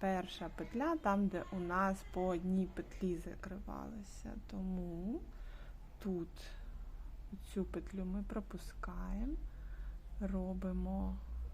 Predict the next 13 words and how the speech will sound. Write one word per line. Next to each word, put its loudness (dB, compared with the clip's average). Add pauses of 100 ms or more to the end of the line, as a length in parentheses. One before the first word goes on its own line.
(320)
поєднання 2
в -10
цю, -6 (960)
ось, -6 (1900)
в'яжемо 4
назад, 4 (140)
повертаємось. 2 (600)
І 2
тут 4
ми 8
будемо 2 (300)
робити 0
поєднання 0